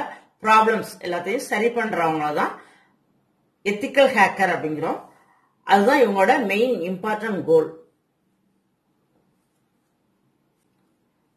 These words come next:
நெக்ஸ்ட், very, very important question. ஹேக்கர்ஸ் கம்யூனிட்டிலேயே யார் வந்து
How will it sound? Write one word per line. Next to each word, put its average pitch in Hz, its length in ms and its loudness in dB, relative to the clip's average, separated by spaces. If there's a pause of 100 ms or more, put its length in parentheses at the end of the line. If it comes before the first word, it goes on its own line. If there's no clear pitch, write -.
(200)
நெக்ஸ்ட், 220 280 0 (380)
very, 220 220 4
very 247 140 6 (100)
important 208 420 0
question. 143 260 -12 (500)
ஹேக்கர்ஸ் 294 500 -2 (120)
கம்யூனிட்டிலேயே 185 880 -2 (1500)
யார் 233 220 6
வந்து 214 140 -2